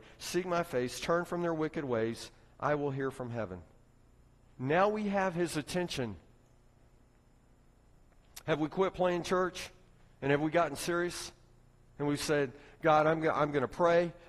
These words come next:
I'm gonna seek your plan, your, your purpose, your desire. I'm gonna put away some of those things that I need to put away." And now we have his attention. "Then if my people who are called by my name will humble themselves and pray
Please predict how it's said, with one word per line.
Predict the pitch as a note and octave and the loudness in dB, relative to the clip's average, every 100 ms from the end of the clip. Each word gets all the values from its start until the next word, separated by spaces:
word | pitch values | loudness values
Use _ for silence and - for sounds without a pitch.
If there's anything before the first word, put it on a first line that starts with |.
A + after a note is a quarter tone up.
| - | -4
I'm | D3 | -2
gonna | B2+ | -2
seek | - - F3 - | -4 -2 -2 -2
your | E3+ | -4
plan, | - E3+ E3 D#3+ | -2 0 0 0
your, | D#3+ D#3+ - | -2 -4 -4
your | D3+ | -6
purpose, | D#3 D#3+ D#3 D3 | 0 -2 -2 -4
your | D#3+ D3+ | -4 -4
desire. | C#3 D#3 C#3+ | 0 2 2
I'm | C#3 | 0
gonna | D3+ C3+ | 0 -2
put | - E3+ | -2 -2
away | E3 E3 | 2 0
some | - E3 | 0 -4
of | D#3+ | -2
those | D#3 - | -4 -2
things | E3 E3 D#3+ | -4 -2 -4
that | C#3+ C#3 | -2 0
I | |
need | C#3+ D3+ | 0 -2
to | C3+ | -6
put | - D#3 | -2 0
away." | D3 D3 D3+ D3 - - - | 2 2 2 -2 -10 -20 -4
And | C#3 C3+ C3 | 2 2 4
now | D3 C#3+ A#2 F#2 - - - | 2 4 2 -2 -14 -18 -6
we | C#3 | -4
have | C#3 C3+ C3+ | 0 0 0
his | C3+ C3+ C3 | 0 -2 -4
attention. | - C#3+ B2+ A2+ G2 - - - - | -4 -4 -4 -6 -8 -12 -20 -20 -10
"Then | C3 F3 | 2 4
if | A3 G#3 | 4 6
my | A3 A3 | 6 6
people | A3 F3+ F#3+ | 2 2 4
who | F3 F3+ | 6 6
are | E3+ | 6
called | F#3+ F#3 F3+ | 8 8 8
by | F#3 | 6
my | F#3 F#3 | 6 4
name | F#3 F3 E3 - - - | 4 2 2 -4 -12 4
will | F3 | 6
humble | D#3+ G#3+ B3 C4+ | 10 10 12 8
themselves | C4 C4 - G#3+ G#3 G3+ - - - | 6 4 6 10 10 8 0 -12 -4
and | F#3+ G#3 | 0 2
pray | F3+ D#3 C#3+ C#3 | 4 6 6 4